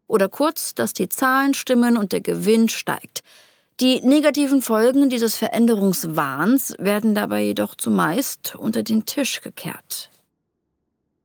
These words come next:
Jede Veränderung innerhalb eines Unternehmens bedeutet für dessen Mitarbeiter erst einmal einen Kontrollverlust. Und das ist ein psychologisches Problem. Wenn du nämlich das Gefühl hast,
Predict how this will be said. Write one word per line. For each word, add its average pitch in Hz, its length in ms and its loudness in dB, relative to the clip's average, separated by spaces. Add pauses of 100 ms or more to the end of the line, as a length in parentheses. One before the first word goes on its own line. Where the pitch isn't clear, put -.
(240)
Jede 311 480 2
Veränderung 165 880 0
innerhalb 175 680 0
eines 156 200 -4
Unternehmens 185 800 2
bedeutet 196 580 0
für - 200 -4
dessen 196 300 0
Mitarbeiter 208 800 -2
erst 240 260 -4
einmal 226 460 0 (160)
einen 208 400 2
Kontrollverlust. - 1080 -2 (200)
Und 226 120 -2
das 233 160 0
ist - 200 -6
ein 240 260 0
psychologisches 262 840 -4
Problem. - 640 -18
Wenn 262 300 0
du 381 100 -4
nämlich 156 380 0
das - 180 -10
Gefühl 254 420 -2
hast, - 260 -12